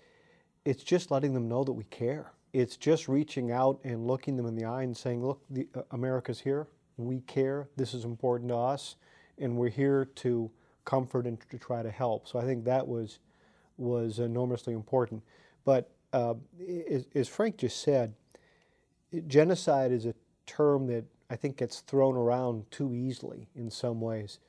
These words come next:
This truly was genocide. These people were almost wiped out, and they were targeted because of their faith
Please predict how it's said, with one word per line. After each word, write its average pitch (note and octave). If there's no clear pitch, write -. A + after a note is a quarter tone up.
This E3+
truly C#3
was G#2+
genocide. C3
These C#3
people D#3+
were B2
almost D3
wiped A#2
out, G#2+
and B2
they B2+
were A#2+
targeted C#3
because C#3+
of C3
their A#2+
faith -